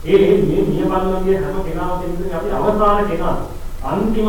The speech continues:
අභවයේ තැන ඉන්න කෙනා එතනින් මිදිලා සුඛිත මුදිත වෙනකම්. ඔබ කින්දීම නවත්තන්න එපා. අද ඒ අයගෙන් එන චෝදනාව තමයි අපි උඹලා නිසා මිනී මැරුවා.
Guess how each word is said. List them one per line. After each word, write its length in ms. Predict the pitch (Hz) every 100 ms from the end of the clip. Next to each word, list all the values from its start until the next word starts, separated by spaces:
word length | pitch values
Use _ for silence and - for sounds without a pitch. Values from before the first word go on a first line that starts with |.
| 208
අභවයේ 420 | 196 202 190 196
තැන 160 | 190 185
ඉන්න 160 | 170 180
කෙනා 260 | 170 175 180
එතනින් 340 | - 180 -
මිදිලා 340 | 147 - -
සුඛිත 240 | - - -
මුදිත 260 | - - -
වෙනකම්. 380 | - - - - - - - - - -
ඔබ 140 | - 185
කින්දීම 460 | 165 160 160 180 170
නවත්තන්න 560 | 156 156 160 165 170
එපා. 300 | 160 160 - - - - - - - - - - -
අද 180 | 139 202
ඒ 220 | 180 175
අයගෙන් 340 | 190 185 190 -
එන 140 | 170
චෝදනාව 460 | 160 160 175 165 160
තමයි 240 | 160 160 156
අපි 160 | 147
උඹලා 320 | 160 170 175 170
නිසා 280 | 170 160 156
මිනී 300 | 151 170 170
මැරුවා. 460 | 143 127 123 117